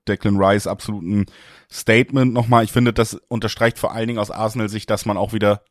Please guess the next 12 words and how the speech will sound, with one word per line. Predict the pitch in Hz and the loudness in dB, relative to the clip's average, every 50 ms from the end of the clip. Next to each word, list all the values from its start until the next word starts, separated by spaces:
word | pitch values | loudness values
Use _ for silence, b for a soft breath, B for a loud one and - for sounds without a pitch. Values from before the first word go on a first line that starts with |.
| _ _ _ - 107 | _ _ _ -4 -2
ne, | 113 120 | -2 0
das | - 104 - - | 0 -4 -6 -6
klassische | - - 110 - - 110 - 120 113 | 0 0 0 0 0 -4 0 0 2
Meme, | 107 113 110 113 117 120 123 123 - _ _ | 2 2 2 2 2 0 -2 -6 -10 _ _
äh, | - 120 | -2 0
äh, | 117 104 - - 117 - - | 0 0 0 -2 -2 -4 -4
„We | 107 107 127 131 123 | -4 -2 -2 0 2
back | - 113 113 - | 4 2 2 4
up“. | 92 117 123 - - - B B B B B B - | 2 0 0 0 -2 -8 B B B B B B 0
Wir | 123 117 110 | 0 2 4
sind | 127 131 - 123 | 4 2 2 2
wieder | 123 113 117 110 110 | 0 2 4 4 4